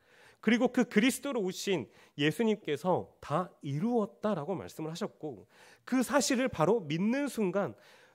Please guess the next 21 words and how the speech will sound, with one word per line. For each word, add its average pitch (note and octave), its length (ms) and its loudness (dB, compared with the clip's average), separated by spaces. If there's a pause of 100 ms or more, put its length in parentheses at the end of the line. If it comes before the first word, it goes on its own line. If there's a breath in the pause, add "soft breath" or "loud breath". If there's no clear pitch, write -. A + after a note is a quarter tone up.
(100 soft breath)
어, G#2 200 -10
흑암 C#4 320 4
모든 G#3+ 420 0
권세 F3+ 320 2
또한 C3+ 260 0
꺾어 G#3+ 440 -2
주셨다라는 G#3+ 560 -2
것입니다. A2 560 -10 (720 soft breath)
오늘 G#3 260 2
이 A3+ 80 2
사실을 C4 440 0
다시 C#3+ 320 -2
한번 G#3 300 2
바로 D#3+ 360 0
알고 D3 580 -2
깨닫고 A3+ 640 -4
믿는 F#3+ 500 2
여러분들 B2+ 400 -4
다 - 160 -10
되시길 F3 360 -4
바랍니다. G#2 460 -12